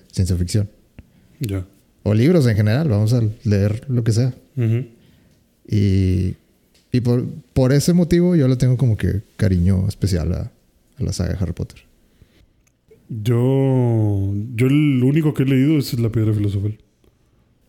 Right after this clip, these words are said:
Speaker 1: Ok. Yo, yo empecé a leer La Cámara de los Secretos y obviamente me faltaba mucho contexto, pero como quiera, de que, ah, déjame seguir leyendo esto.
Speaker 2: Ujú.
Speaker 1: Entonces me, me aventé La Cámara de los Secretos y luego después de eso dije, ah, mira, hay, hay otro libro.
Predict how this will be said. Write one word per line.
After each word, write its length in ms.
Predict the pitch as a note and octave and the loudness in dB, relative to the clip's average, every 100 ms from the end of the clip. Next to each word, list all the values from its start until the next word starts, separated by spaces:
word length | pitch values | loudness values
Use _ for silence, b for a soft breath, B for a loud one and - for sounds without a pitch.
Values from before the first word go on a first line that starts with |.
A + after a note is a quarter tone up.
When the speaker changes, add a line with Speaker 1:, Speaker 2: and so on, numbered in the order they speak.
| _ _ _ - | _ _ _ -6
Speaker 1:
Ok. 140 | G#2+ G2+ G2+ C#3+ _ _ _ _ - | -2 0 -2 -4 _ _ _ _ -6
Yo, 200 | A#2 B2 | 0 0
yo 140 | A#2+ A#2+ | 2 0
empecé 260 | A2 C#3 | 2 0
a 40 | D3 | 2
leer 420 | D3 C#3+ C#3 - - | 2 0 -2 -6 -4
La 160 | C3 B2+ | -2 0
Cámara 200 | A#2+ C#3+ | 0 2
de 60 | |
los 80 | C3+ | 0
Secretos 480 | A#2+ B2 B2 D#3 C3+ | 2 0 0 -2 0
y 100 | A#2 | 0
obviamente 840 | A2 A#2+ B2 A#2+ C3 B2 A2+ G#2+ - | 2 2 0 0 2 2 2 0 -4
me 200 | - A#2 | -2 0
faltaba 400 | G#2 G#2 G#2 G#2+ | 0 0 0 2
mucho 220 | G#2+ A2 A#2 | 0 0 -2
contexto, 500 | G#2+ A2 - D3+ G3+ | 0 -2 -2 -4 -4
pero 260 | - G2+ F#2+ | -2 0 0
como 240 | G#2 F#2+ | 0 0
quiera, 420 | F2+ F2 F#2 G#2+ - _ - | -2 -2 -2 -6 -12 _ -12
de 120 | - | -10
que, 120 | - F2 | -8 -6
ah, 140 | F2 | -6
déjame 440 | E2 A2+ G#2+ F2+ - _ _ _ _ - | -4 -2 -2 -2 -6 _ _ _ _ -14
seguir 260 | - G#2 F#2+ | -2 0 2
leyendo 300 | G2 G2 G2+ | 0 2 0
esto. 320 | G2+ C#3+ D3+ - | 0 -4 -6 -6
Speaker 2:
Ujú. 160 | A#2+ G#2 | -4 -4
Speaker 1:
Entonces 420 | G2+ - - G#2+ | -4 -6 -2 2
me, 160 | A#2+ B2+ | 4 4
me 140 | A2+ | 2
aventé 420 | B2 A#2 A2 A2 A#2+ | 2 2 0 0 0
La 100 | B2+ | 2
Cámara 180 | B2+ | 2
de 40 | C3+ | 2
los 80 | C3 | 2
Secretos 360 | C3 C3+ C3 | 0 0 0
y 60 | A2+ | 2
luego 180 | G#2+ A#2 | 2 2
después 300 | G#2+ B2+ B2+ | 2 2 2
de 100 | D3 | 2
eso 180 | D3 | 2
dije, 340 | A#2+ A2 G#2+ G2 | 0 2 0 0
ah, 160 | G2+ C#3 | 2 2
mira, 260 | C#3+ D3 | 2 2
hay, 100 | C#3 - | 0 0
hay 120 | A2+ | 0
otro 240 | A#2 B2 | 0 2
libro. 380 | A#2+ A#2+ A#2+ A2+ | 2 4 2 0